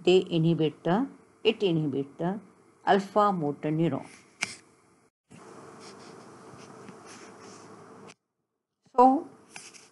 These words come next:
connection between the basal ganglia and the primary cortex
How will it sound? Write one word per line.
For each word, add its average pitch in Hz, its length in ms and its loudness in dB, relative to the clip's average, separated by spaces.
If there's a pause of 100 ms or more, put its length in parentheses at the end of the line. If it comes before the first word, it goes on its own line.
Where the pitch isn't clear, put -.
(140)
connection 214 480 4
between 180 400 2
the 170 220 4 (120)
basal 165 300 2
ganglia 185 560 2 (140)
and 160 180 -2
the 160 80 -2
primary 143 400 -2
cortex 147 600 -4